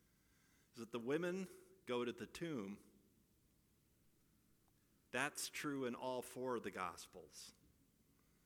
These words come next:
Who went to the tomb first in the early morning hours?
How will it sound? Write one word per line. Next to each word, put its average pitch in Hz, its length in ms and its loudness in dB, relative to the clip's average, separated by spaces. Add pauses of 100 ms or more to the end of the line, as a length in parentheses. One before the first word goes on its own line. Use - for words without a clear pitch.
(480)
Who 151 240 4
went 147 260 2
to 139 100 -2
the 123 140 -2
tomb 143 520 -2
first 131 480 0 (480)
in 117 120 -2
the 110 60 -4
early 123 260 2
morning 123 400 0 (200)
hours? 131 640 0